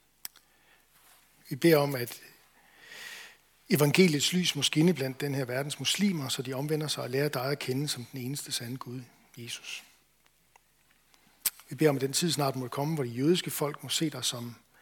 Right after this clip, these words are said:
den salvede Messias og omvende sig i glæde. Vi beder om, at de gode nyheder om dig må få fremgang i Danmark.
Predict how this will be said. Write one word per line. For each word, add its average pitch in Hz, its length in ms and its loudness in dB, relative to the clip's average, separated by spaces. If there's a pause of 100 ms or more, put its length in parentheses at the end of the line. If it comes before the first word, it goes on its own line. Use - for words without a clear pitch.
(260)
den 127 100 -4
salvede 151 640 6 (100)
Messias 143 800 0
og 151 120 -10
omvende 139 420 -2
sig - 280 -4
i 135 60 -12
glæde. 120 420 -10 (2500)
Vi 139 80 -8
beder 156 200 6
om, 147 180 4
at 147 200 -12
de 139 60 -6
gode 156 240 0
nyheder 156 300 0
om 123 100 -6
dig 127 340 -6 (840)
må 143 100 -4
få - 140 -2
fremgang 143 580 -2
i 143 40 -10
Danmark. 147 440 -6